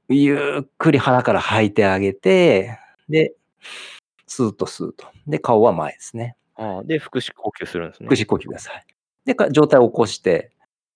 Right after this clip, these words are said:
Speaker 1: 膝伸ばして。
Speaker 2: 上半身はどうしたらいいんですかね？腕とか肩とかは。
Speaker 1: 脱力です。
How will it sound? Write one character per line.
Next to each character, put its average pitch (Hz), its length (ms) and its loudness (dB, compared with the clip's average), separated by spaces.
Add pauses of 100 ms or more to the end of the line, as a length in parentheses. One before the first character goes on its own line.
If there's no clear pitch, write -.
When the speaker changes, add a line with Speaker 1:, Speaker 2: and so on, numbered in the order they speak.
Speaker 1:
膝 104 280 0
伸 87 140 0
ば 87 160 2
し - 100 -12
て。 - 440 -18 (500)
Speaker 2:
上 185 200 2
半 302 300 2
身 143 120 2
は 101 120 0
ど 107 120 -4
う 107 40 -6
し - 100 -16
た 110 80 -2
ら 92 60 -6
い - 20 -8
い - 20 -10
ん - 20 -20
で 85 60 -20
す 80 40 -12
か 76 60 -12
ね？ - 160 -18
腕 131 340 0
と - 200 -10
か - 120 -6
肩 - 360 -6
と - 140 -18
か - 180 -10 (480)
は。 87 260 -4
Speaker 1:
脱 - 300 -4
力 107 200 2
で - 80 -12
す。 - 220 -16